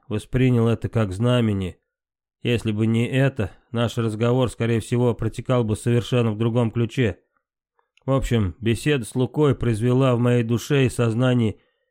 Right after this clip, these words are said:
некое действие, материалистического объяснения которому я не нахожу.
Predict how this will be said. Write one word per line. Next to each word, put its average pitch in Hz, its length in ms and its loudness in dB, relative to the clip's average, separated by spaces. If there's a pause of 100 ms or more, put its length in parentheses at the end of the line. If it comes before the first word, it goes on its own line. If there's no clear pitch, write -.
(120)
некое 110 340 -2
действие, 113 640 0
материалистического 117 840 -2
объяснения 117 440 0
которому 113 420 0
я 110 380 0
не 113 140 -2
нахожу. 110 560 -2